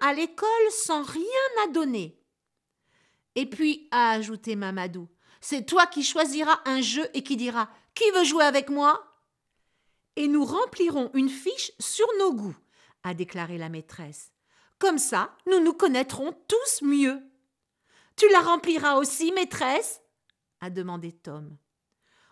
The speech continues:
Oh là là, il est tard !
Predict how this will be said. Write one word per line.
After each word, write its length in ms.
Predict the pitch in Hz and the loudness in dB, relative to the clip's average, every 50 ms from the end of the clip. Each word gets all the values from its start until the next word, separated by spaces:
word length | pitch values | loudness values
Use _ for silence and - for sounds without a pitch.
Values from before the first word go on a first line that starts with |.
| _ _ _ - | _ _ _ -4
Oh 160 | 359 349 311 | -2 0 0
là 300 | 294 277 262 254 247 240 | 0 2 2 2 2 2
là, 480 | 247 269 320 403 440 453 427 370 - - | 0 -2 0 2 2 4 4 2 2 2
il 200 | 381 392 370 320 | 2 2 2 2
est 260 | 277 285 277 - _ | 0 -4 -6 -12 _
tard ! 580 | - 508 508 508 466 440 415 370 339 311 - | 0 2 2 4 4 4 4 2 2 -2 -6